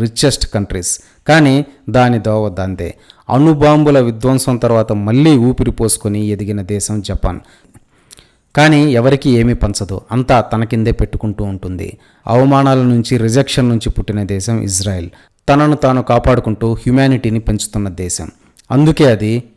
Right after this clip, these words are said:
యోధుల దేశం. యోధుడు ఆశించడు, యాచించడు,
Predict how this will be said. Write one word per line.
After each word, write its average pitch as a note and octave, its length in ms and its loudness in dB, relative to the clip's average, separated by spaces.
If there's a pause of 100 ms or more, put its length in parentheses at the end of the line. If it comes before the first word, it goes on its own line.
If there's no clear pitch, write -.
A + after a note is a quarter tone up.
యోధుల A2 360 0
దేశం. F#2+ 420 -8 (160)
యోధుడు C3 640 2
ఆశించడు, G#2 600 -6 (240)
యాచించడు, G2+ 760 -8